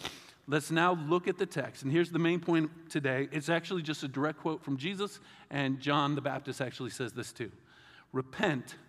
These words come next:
for the kingdom of heaven is at hand." That's my main point.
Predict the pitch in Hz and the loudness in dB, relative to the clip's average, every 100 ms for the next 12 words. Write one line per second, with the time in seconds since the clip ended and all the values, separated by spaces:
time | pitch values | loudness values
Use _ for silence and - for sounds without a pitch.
0 | - - 117 - 131 120 117 123 107 98 | -12 -2 -2 0 -2 -2 -4 -6 -10 -12
1 | 92 _ 110 104 104 104 101 - _ _ | -18 _ -14 -12 -10 -12 -12 -18 _ _
2 | _ - - 120 113 107 101 95 | _ -20 -12 -8 -6 -6 -8 -14